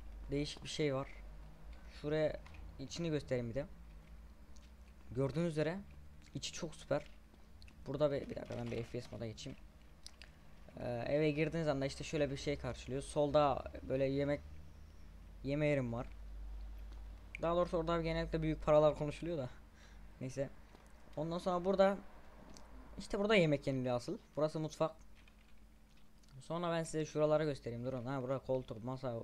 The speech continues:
koltuk işte şeyler. Oturuyoruz burada. Sonra burası, burası, burası misafir odası mı? Ha, burası benim odam. Ne var lan bunun içinde? Ne yaptım lan?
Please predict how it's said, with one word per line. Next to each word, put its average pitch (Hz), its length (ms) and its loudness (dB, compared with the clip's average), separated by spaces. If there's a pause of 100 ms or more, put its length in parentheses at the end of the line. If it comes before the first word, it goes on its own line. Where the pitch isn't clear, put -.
(100)
koltuk 127 300 -4
işte - 160 -12
şeyler. 127 300 -4
Oturuyoruz 127 540 -6
burada. 131 240 -8 (800)
Sonra 170 480 -2
burası, 160 500 2 (1040)
burası, 160 500 0 (200)
burası 151 260 0
misafir 147 360 0
odası 143 300 -4
mı? 123 140 -2
Ha, 147 160 4
burası 151 280 4
benim 156 200 10
odam. 123 240 2 (280)
Ne 131 120 -4
var 143 120 0
lan 127 200 -4
bunun 113 120 -6
içinde? 110 300 -10 (2250)
Ne 120 140 -6
yaptım 135 400 -6
lan? 139 100 -8